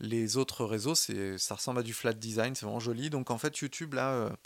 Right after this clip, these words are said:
continue. Euh, donc c'est, voilà, c'est marrant de voir un réseau qui a, qui a finalement douze ans aujourd'hui et qui, euh, qui continue très bien,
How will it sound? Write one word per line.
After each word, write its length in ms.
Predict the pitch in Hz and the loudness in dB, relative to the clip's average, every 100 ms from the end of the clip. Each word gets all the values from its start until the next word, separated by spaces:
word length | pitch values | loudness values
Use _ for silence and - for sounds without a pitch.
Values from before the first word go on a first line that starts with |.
| - - - | -14 -14 -10
continue. 540 | - 156 - 139 143 165 | -4 0 2 2 2 2
Euh, 300 | 123 107 104 | 2 2 0
donc 180 | 123 | 2
c'est, 360 | - 127 113 107 - - - - | 4 4 2 0 -6 -14 -8 2
voilà, 140 | 123 | 4
c'est 100 | 135 | 6
marrant 200 | 139 151 | 6 6
de 40 | |
voir 140 | 147 139 | 6 6
un 80 | 127 | 6
réseau 240 | 120 147 | 2 0
qui 160 | - 120 | 2 2
a, 280 | 107 107 98 95 98 | 4 2 -2 -6 -4
qui 120 | 107 | -4
a 20 | |
finalement 320 | 101 117 120 | 0 2 2
douze 280 | 123 151 143 | 0 0 2
ans 140 | 151 165 | 2 2
aujourd'hui 500 | 120 110 107 143 190 - - | 0 -2 -4 -6 -8 -10 -4
et 140 | 120 | -2
qui, 380 | - - 131 131 | -2 -4 0 2
euh, 340 | 110 101 98 | 2 2 0
qui 160 | 95 - | -2 -6
continue 460 | - 127 - 131 131 | -4 -2 0 -2 -2
très 240 | - 120 | -2 0
bien, 240 | 101 117 | 0 -2